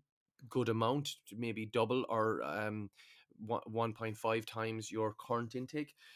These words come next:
And then obviously fats will creep a li-, little bit with it. What that will do is we'll bring your calories up to maintenance figure. That gives you a little bit more energy coming in. At the same time, you could start to reduce a little bit of volume and training as well and utilize that as the same week. And what that will do is give your body's ability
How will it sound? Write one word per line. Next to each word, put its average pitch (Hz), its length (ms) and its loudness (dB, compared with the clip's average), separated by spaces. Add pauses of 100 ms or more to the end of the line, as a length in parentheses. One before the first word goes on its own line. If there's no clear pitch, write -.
(200)
And 127 120 2
then 123 120 4
obviously 117 300 2
fats 117 300 0
will 117 80 -6
creep 113 240 -8
a 113 40 -8
li-, 113 100 -4 (240)
little 117 240 -4
bit 110 180 -4
with 117 160 -2
it. 101 100 -4 (220)
What 127 100 -2
that 123 140 0
will 120 80 -8
do 143 200 -2
is 135 100 -6
we'll 113 120 -6
bring 113 200 -6
your 113 80 -2
calories 117 440 0
up 110 120 -4
to 117 80 -6
maintenance 139 480 -2
figure. 143 320 0 (480)
That 131 160 0
gives 117 160 -2
you 123 100 0
a - 20 0
little 117 200 -4
bit 120 140 -4
more 113 140 0
energy 113 380 -4
coming 110 260 -6
in. 135 120 -2
At 117 100 -6
the 120 60 -10
same 135 380 0
time, 127 400 -2
you 117 120 -2
could 131 200 -2
start 120 300 0
to 117 100 -8
reduce 113 360 -2
a 117 40 -4
little 101 140 -4
bit 117 100 -2
of 113 80 -2
volume 113 260 0
and 110 100 -6
training 113 320 -2
as 107 140 -4
well 117 140 0
and 110 120 -2
utilize 110 440 -2
that 110 240 -4
as 110 100 -12
the 104 80 -12
same 110 260 -4
week. 127 280 -6 (480)
And 117 100 -2
what 135 200 4
that 127 180 -4
will 120 80 -4
do 123 200 0
is 110 120 -6
give 123 180 -4
your 123 140 0
body's 113 400 0
ability 110 640 -4